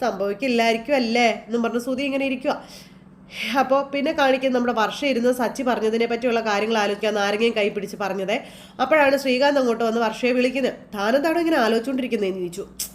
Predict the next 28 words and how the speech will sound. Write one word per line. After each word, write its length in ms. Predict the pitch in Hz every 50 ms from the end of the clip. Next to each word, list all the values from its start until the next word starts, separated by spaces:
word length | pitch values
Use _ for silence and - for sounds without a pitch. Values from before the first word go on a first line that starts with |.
| - - - - - - - -
"ആ, 400 | - 262 269 277 277 277 254 233
ശ്രീകാന്തിൻ്റെ 720 | 233 - - 370 381 392 381 392 359 349 294 285 269 240 233
ഏട്ടൻ 320 | 214 220 214 254 254 254
നാരങ്ങ 400 | 262 262 269 285 285 302 302 294
കൊണ്ടുവന്ന് 380 | 285 277 233 220 226 226 240 233
വെച്ചതിനെ 340 | 214 220 233 233 240 240
പറ്റി 200 | 240 247 247 254 254 233
തന്നെ 160 | 214 240 302 339
ഞാൻ 200 | 311 262 226 208
ആലോചിച്ചതെന്ന്" 920 | 196 202 294 302 294 - 233 202 220 214 214 240 247 - - - - -
വർഷ 200 | 349 349 339 -
അന്നേരം 320 | 339 240 220 202 190 196 185
പറഞ്ഞു. 240 | 175 165 165 180 165 - - - - - - 302
അല്ല, 440 | 339 349 359 359 359 359 - - - 349
നിനക്ക് 180 | 359 392 381
ഇതിലൊക്കെ 240 | 381 349 311 302 311
വിശ്വാസം 420 | 277 254 - 285 262 269 269 311 247
ഉണ്ടോയെന്ന് 300 | 220 220 240 247 269 254
ചോദിക്കുമ്പോൾ, 460 | 226 202 226 - 226 220 226 269 285 - - - - - 185 202
"ആ, 220 | 233 285 302 233 196 - -
ചെറിയ 380 | 233 208 185 170 165 160 185 214
വിശ്വാസമൊക്കെ 600 | 262 254 254 311 294 320 320 370 370 359 - 381
എനിക്കുണ്ടെന്ന്" 520 | 370 359 330 370 320 269 262 294 294 302
വർഷ 240 | 285 269 262 - 339
അന്നേരം 320 | 240 233 214 208 196 190
പറഞ്ഞു. 240 | 180 170 160 165 165 - - - - - - - -
"പിന്നെ 420 | 254 233 220 240 247 247 226 - - -
എന്തായാലും 720 | 214 208 196 196 240 254 269 285 302 294 269 302 311 294